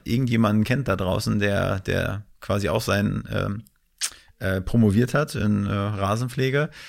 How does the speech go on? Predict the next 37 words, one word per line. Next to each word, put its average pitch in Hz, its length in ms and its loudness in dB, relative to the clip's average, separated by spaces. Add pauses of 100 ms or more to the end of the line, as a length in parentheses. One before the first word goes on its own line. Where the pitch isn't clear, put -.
(160)
dann, 101 280 2
äh, 98 220 0
sagt 101 240 -2
ihm 113 100 2
doch 104 240 0
gerne 107 320 2
die 101 180 -2
E-Mail-Adresse. 113 760 0
Ich - 100 -8
glaub, 117 280 0
es 101 200 -4
war, 127 380 0
ich - 140 -8
hoffe, 120 180 -4
mich 110 160 -2
richtig 120 200 -8
zu - 60 -2
erinnern, 107 280 2
jobs 110 300 2
at 95 180 -2
gegenbauer 107 520 2
punkt 104 240 2
de, 156 320 0 (540)
ähm, 110 340 4
oder, 104 540 4
ähm, 101 500 0
geht 104 160 -2
auf 104 120 0
die - 100 -8
Karriereseite 92 960 -2 (120)
von 101 140 -2
Gegenbauer 110 520 0
und 98 100 -4
da 98 160 -2 (160)
findet 98 260 -4
ihr 95 100 -2
sowieso 101 420 -4